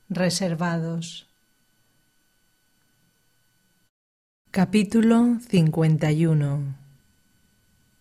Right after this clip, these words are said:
Krishna, el ranchor.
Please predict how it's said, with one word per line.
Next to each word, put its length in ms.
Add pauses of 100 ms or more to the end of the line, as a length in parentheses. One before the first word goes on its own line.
(160)
Krishna, 880 (180)
el 220
ranchor. 880